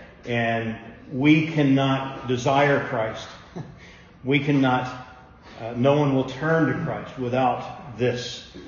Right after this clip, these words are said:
uh, without the, the, the, uh, inward illumination of the Spirit, changing the heart, drawing us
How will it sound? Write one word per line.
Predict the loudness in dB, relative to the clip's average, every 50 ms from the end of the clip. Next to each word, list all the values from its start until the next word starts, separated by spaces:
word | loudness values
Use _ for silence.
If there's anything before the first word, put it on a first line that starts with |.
| -20 -20 -20 -20 -20 -18 -14
uh, | -14 -12 -12 -10 -8
without | -2 0 0 0 0 0
the, | -2 -4
the, | -4 -4 -6 -8 -10 -10 -10 -10 -14 -14 -10
the, | -8 -8 -6 -8 -8 -10 -14 -18 -18 -16
uh, | -14 -14 -14 -14 -10 -2
inward | 0 2 2 4 4 4
illumination | 4 4 4 4 4 4 2 2 0 -2 -4 -8
of | -8
the | -8 -10
Spirit, | -12 -14 -10 -6 -4 -2 -2 -2 -4 -6 -12 -18 -20 -20 -20 -20 -16 -16 -14 -14 -14 -18 -20 -20 -14
changing | -12 -6 0 2 4 4 4 4 2 2 2 2 2
the | 2
heart, | 0 0 0 0 0 0 -2 -4 -4
drawing | 0 2 4 6 6 6 6 6 4
us | 4 2 0 -4 -6